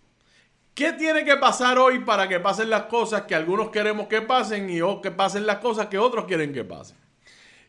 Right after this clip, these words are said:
¿Qué tiene que suceder hoy? ¿Están aseguradas las posiciones? No están aseguradas todas, con excepción del primero y el segundo. El tercer, la tercera posición todavía no se sabe quién va a llegar tercero.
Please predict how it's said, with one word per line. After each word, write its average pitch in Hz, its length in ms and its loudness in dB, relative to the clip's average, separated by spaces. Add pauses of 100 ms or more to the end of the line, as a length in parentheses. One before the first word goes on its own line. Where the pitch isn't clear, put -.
(100)
¿Qué 302 200 0
tiene 302 320 0
que 269 120 0
suceder 226 480 4
hoy? 165 220 2
¿Están 165 440 0
aseguradas 226 760 4
las 214 140 2
posiciones? 220 800 0
No 127 200 -8
están 220 200 -6
aseguradas 220 680 0
todas, 214 400 0 (340)
con 170 200 -4
excepción 202 500 0
del 254 180 2
primero 233 380 0
y 247 60 0
el 240 100 -2
segundo. 247 760 -2 (220)
El 180 240 -2
tercer, 220 440 0 (440)
la 170 160 0
tercera 208 380 0
posición 240 500 -4
todavía 220 540 4
no 240 120 4
se 226 100 4
sabe 220 240 4
quién 220 200 0
va 220 60 4
a - 20 6
llegar 220 280 2
tercero. 214 560 -2